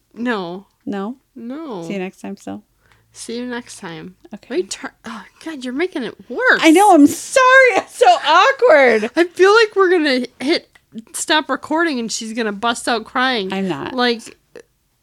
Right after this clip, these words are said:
Speaker 1: we
Speaker 2: I know, I'm not. I'm gonna go back to reading Carnage.
Speaker 1: <sighs>
Speaker 2: And I'm gonna go masturbate. <laughs> Go for diddle.
Speaker 1: Go for diddle.
Speaker 2: Yep.
Speaker 1: Okay.
Speaker 2: All right.
Speaker 1: You ready?
Speaker 2: Yep.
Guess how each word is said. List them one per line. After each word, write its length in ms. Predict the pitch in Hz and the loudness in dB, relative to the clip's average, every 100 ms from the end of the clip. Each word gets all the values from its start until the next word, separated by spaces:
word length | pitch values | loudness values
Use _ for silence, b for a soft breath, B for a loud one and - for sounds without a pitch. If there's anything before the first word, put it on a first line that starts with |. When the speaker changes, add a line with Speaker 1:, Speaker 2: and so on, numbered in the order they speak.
| - | -14
Speaker 1:
we 200 | 214 254 | -6 -4
Speaker 2:
I 100 | 208 | -2
know, 160 | 226 | -2
I'm 180 | 202 233 | 0 0
not. 220 | 240 220 | 2 2
I'm 80 | 165 | 0
gonna 140 | 190 185 | -2 -4
go 120 | 185 | -4
back 160 | 180 | -6
to 80 | 190 | -8
reading 240 | 185 165 165 | -8 -8 -8
Carnage. 640 | 185 180 151 - - _ - | -8 -6 -6 -10 -16 _ -20
Speaker 1:
<sighs> 0 | 214 208 B B B B B B - | -20 -20 B B B B B B -14
Speaker 2:
And 60 | 180 | -8
I'm 100 | 170 | -4
gonna 160 | 165 165 | -4 -6
go 280 | 170 175 | -8 -6
masturbate. 600 | 165 170 175 156 139 - _ _ - | -4 -4 -8 -14 -14 -14 _ _ -18
<laughs> 300 | - - - _ _ _ b b b b b b b b - - - _ _ _ _ _ _ _ _ _ - | -16 -14 -16 _ _ _ b b b b b b b b -6 -10 -20 _ _ _ _ _ _ _ _ _ -8
Go 100 | 214 | -8
for 180 | - 170 | -6 -4
diddle. 340 | 190 170 165 _ - | -2 -4 -6 _ -12
Speaker 1:
Go 140 | 240 | -10
for 160 | 233 240 | -8 -6
diddle. 340 | 226 202 190 185 - | -6 -6 -10 -12 -10
Speaker 2:
Yep. 160 | 202 233 | -4 -4
Speaker 1:
Okay. 320 | 247 214 202 | -2 -2 -2
Speaker 2:
All 80 | 202 | -4
right. 320 | 208 190 - - _ 311 | -2 -2 -4 -10 _ -18
Speaker 1:
You 160 | 240 | -12
ready? 260 | 226 214 233 269 | -8 -6 -6 -6
Speaker 2:
Yep. 400 | 208 196 240 | -6 -6 -6